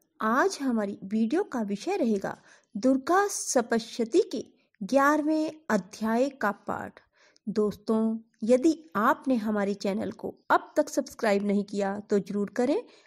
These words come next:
और बेल आइकन दबाना ना भूलें। कथा को पूरी सुने। पूरी सुनने के बाद कमेंट बॉक्स में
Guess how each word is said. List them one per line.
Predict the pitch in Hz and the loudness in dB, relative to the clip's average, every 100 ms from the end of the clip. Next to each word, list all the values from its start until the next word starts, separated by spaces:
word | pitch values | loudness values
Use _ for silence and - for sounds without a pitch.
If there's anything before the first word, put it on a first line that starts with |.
| _ 214 | _ 0
और | 208 | 2
बेल | 208 330 381 - | 2 2 0 -2
आइकन | 202 196 - 339 415 | 0 0 0 0 2
दबाना | 302 208 180 185 220 - | 0 0 0 -4 -6 -4
ना | 202 180 | -2 -2
भूलें। | 185 185 190 - _ - _ - | -6 -8 -8 -12 _ -20 _ 2
कथा | 302 349 415 | 2 4 2
को | 427 359 | 2 0
पूरी | - 233 214 | 2 0 2
सुने। | 214 226 220 208 220 - _ _ | 0 0 2 0 -4 -12 _ _
पूरी | 330 403 415 | 4 8 8
सुनने | 392 262 233 349 | 6 4 4 4
के | 381 262 | 4 2
बाद | 208 170 185 - | 4 0 -2 0
कमेंट | 226 226 294 453 440 | 4 6 6 4 0
बॉक्स | 214 220 269 - | -2 4 4 4
में | 254 - | -4 -4